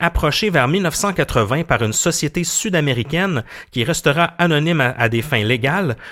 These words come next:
pour développer une idée qu'ils avaient pour produire un jeu d'arcade avec un élément de puzzle centré autour d'une nouvelle approche en jeu vidéo.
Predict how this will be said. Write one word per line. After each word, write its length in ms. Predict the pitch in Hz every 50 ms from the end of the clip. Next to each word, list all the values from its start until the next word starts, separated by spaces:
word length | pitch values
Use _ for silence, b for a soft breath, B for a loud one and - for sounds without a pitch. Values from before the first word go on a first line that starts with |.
| B B -
pour 340 | 147 151 156 147 131 139
développer 560 | 135 143 202 214 202 170 151 151 - 160 160 -
une 220 | 131 123 127 147
idée 360 | 180 175 143 131 175 202 208 190
qu'ils 320 | - - 123 113 117 123 151
avaient 240 | 151 135 160 180 180
pour 160 | - 117 -
produire 500 | - - 139 131 131 151 190 208 170 131
un 160 | 110 101 98
jeu 220 | 95 123 180 202
d'arcade 540 | 160 135 123 - - 160 165 170 170 160 151 B B B B B B
avec 280 | 110 104 123 131 139
un 340 | 139 117 113 113 110 110 123
élément 340 | 160 190 180 156 170 190 190
de 100 | 139 113
puzzle 600 | - - - 165 160 139 156 165 185 185 180 170 139
centré 500 | - - - 170 156 143 - 202 196 -
autour 460 | - 135 131 123 - 170 180 170 151
d'une 200 | 117 120 117 127
nouvelle 280 | 160 185 170 160 190 180
approche 500 | 156 - - - - 170 175 170 - -
en 160 | 131 123 113 110
jeu 140 | 113 175
vidéo. 460 | 180 156 147 120 117 110 104 98 95